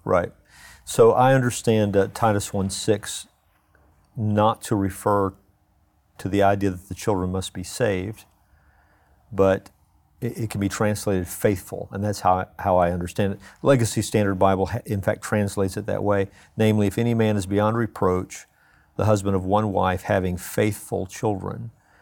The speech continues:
who are not accused of dissipation or rebellious." So faithful, not in the sense of saved, but faithful in the sense of a man, uh, being able to manage his household well, his children kept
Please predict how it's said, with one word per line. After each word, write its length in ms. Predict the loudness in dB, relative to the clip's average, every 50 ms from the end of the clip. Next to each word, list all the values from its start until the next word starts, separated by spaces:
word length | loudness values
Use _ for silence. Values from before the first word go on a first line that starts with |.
| _ _ _ _ _ _
who 180 | 0 2 4 4
are 100 | 4 4
not 200 | 2 2 2 0
accused 380 | -2 -4 -2 -2 -2 -2 -4
of 120 | -8 -8 -6
dissipation 580 | -6 -8 -8 -10 -4 -2 -2 -2 -2 -4 -6
or 220 | -6 -2 -2 -2 -2
rebellious." 720 | -4 -6 -6 -4 -2 -2 -2 -2 -2 -6 -10 -12 -16 -20 _
So 380 | -16 -4 0 0 0 0 -2 -6 -12 -20 -20 -20 -20 -20 _ _ _ _
faithful, 500 | -14 0 4 4 4 4 2 -2 -2 0
not 180 | 2 2 2 2
in 60 | 2
the 80 | 0 -4
sense 380 | -4 -2 -2 -2 -2 -2 -4
of 400 | -4 -2 -2 -4 -8 -12 -18 -20 _ _ _ _ _ _
saved, 680 | -12 -10 0 0 2 2 4 2 0 -2 -4 -6 -8 -10
but 120 | -12 -12
faithful 440 | -4 -2 0 0 0 -2 -4 -6 -6
in 60 | -4
the 40 | -6
sense 400 | -6 -6 -6 -6 -6 -6 -6 -4
of 340 | -4 -2 -4 -4 -6 -12 _ _ _ -20 _ _ _ _ _ _
a 60 | -6
man, 600 | -4 0 0 2 2 2 2 0 0 -4 -6 -10 -14 _ _ _ _ -10
uh, 80 | -10 -4
being 220 | -2 -2 0 0
able 240 | 0 0 0 -2 -4
to 100 | -4 -4
manage 360 | -2 0 0 0 -2 -4 -6
his 160 | -8 -8 -4
household 500 | -2 -2 -2 -4 -6 -6 -6 -6 -4 -4
well, 480 | -2 0 2 4 4 2 2 0 -4 -10 _ _ _ _ _
his 200 | _ -8 -6 -6
children 400 | -4 2 2 2 4 4 0 -4
kept 420 | -2 -2 -2 -2 -2 -4 _ -20